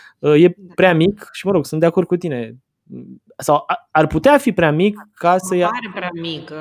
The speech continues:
Speaker 2: n-am văzut și eu
Speaker 1: Da.
Speaker 2: niște poze pe internet, n-am văzut nimic, dar
Speaker 1: Și
Speaker 2: așa,
Speaker 1: îți
Speaker 2: la modul
Speaker 1: imaginezi că
Speaker 2: general
Speaker 1: sunt ochelari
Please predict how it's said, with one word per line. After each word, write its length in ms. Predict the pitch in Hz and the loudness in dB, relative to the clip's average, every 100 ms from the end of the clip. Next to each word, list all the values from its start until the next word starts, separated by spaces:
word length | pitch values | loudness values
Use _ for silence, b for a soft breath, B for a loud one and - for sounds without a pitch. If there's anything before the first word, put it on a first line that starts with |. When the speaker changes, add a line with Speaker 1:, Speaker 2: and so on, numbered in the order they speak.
| 160 160 | -12 -12
Speaker 2:
n-am 160 | 165 | -14
văzut 220 | 170 175 | -12 -14
și 100 | 196 | -10
eu 60 | 214 | -8
Speaker 1:
Da. 60 | 165 | -8
Speaker 2:
niște 160 | 147 | -8
poze 420 | 143 - 156 139 | -12 -10 -6 -6
pe 140 | 143 139 | -6 -10
internet, 680 | 147 139 147 147 156 131 139 | -10 -10 -12 -10 -10 -10 -10
n-am 220 | 143 143 | -12 -12
văzut 260 | 139 143 139 | -12 -12 -10
nimic, 240 | 143 147 | -10 -10
dar 180 | 143 147 | -8 -4
Speaker 1:
Și 120 | 175 | -2
Speaker 2:
așa, 140 | - 269 | 0 0
Speaker 1:
îți 80 | 220 | 0
Speaker 2:
la 60 | 190 | 0
modul 200 | 151 165 | 0 2
Speaker 1:
imaginezi 160 | 202 | 2
că 60 | 190 | 2
Speaker 2:
general 280 | 196 185 190 | 2 0 -2
Speaker 1:
sunt 120 | 190 | 0
ochelari 400 | 202 202 214 | 2 4 4